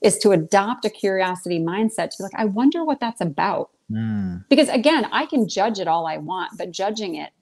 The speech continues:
Speaker 1: doesn't make it different. If I can get
Speaker 2: Yeah.
Speaker 1: curious, then I can try to figure out what the problem is, and then I can try to solve it.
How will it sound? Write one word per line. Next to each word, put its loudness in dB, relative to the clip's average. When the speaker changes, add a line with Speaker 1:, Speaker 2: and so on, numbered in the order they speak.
Speaker 1:
doesn't 0
make -2
it -8
different. -10
If 6
I 6
can 6
get 2
Speaker 2:
Yeah. -6
Speaker 1:
curious, 0
then -4
I -4
can -10
try -6
to -6
figure -2
out 0
what -6
the -10
problem -8
is, -10
and 2
then 2
I 0
can -4
try -2
to -8
solve -4
it. -12